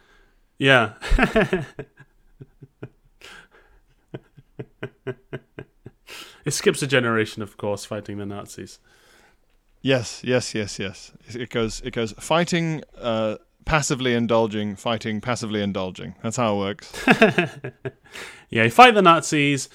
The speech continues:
Speaker 1: then you fight high cholesterol mainly, and then, uh, you fight the Nazis again. That's how generations go.
Speaker 2: <laughs> Yeah, yeah. But yeah, I mean, God, and if, and if, and if you could just,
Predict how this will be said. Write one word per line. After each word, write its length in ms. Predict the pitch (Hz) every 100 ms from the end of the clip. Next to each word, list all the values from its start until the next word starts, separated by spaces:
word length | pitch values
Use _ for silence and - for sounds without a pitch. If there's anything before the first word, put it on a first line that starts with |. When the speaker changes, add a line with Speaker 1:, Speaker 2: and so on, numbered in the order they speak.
| - _
Speaker 1:
then 140 | 151 156
you 80 |
fight 360 | 147 - 143 143
high 200 | - 151
cholesterol 540 | - 143 135 - 113
mainly, 480 | 107 104 104 107 110 _ _ _
and 240 | 127 117 110
then, 560 | 117 113 113 110 113 - _ _
uh, 360 | 123 110 110 117
you 100 | 110
fight 180 | 131 113
the 100 | 107
Nazis 400 | 107 - 98 98
again. 180 | 98
That's 140 | 107 -
how 120 | 110
generations 540 | 104 104 101 95 101
go. 240 | - 101 110 _ - _ _ _ _ _ -
Speaker 2:
<laughs> 160 | - 180 143
Yeah, 400 | 165 117 135 104 147
yeah. 240 | 110 107 - - - - - _ _
But 140 | - 151
yeah, 180 | 233 147
I 100 | 147
mean, 240 | 156 151 - _ _ _ _
God, 340 | 185 175 123 -
and 140 | 160
if, 120 | 160 -
and 140 | 170
if, 200 | 165 - -
and 140 | 151
if 140 | 156 -
you 180 | 165 165
could 140 | 175
just, 240 | 175 -